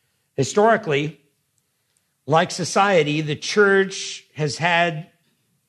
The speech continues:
some who advanced racial discrimination and all of its ungodly elements, and that has only served to paint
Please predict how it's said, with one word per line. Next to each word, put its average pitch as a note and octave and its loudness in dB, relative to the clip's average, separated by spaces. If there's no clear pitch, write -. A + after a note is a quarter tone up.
some A#3 2
who F#3+ 4
advanced F3+ -2
racial F#3 0
discrimination E3 -2
and D3 -4
all F3 0
of D3 -2
its - -6
ungodly C#3+ -2
elements, B2+ -6
and C3+ -2
that F3+ 0
has D3 -4
only F3 -2
served E3+ 0
to B2+ -10
paint D#3+ -8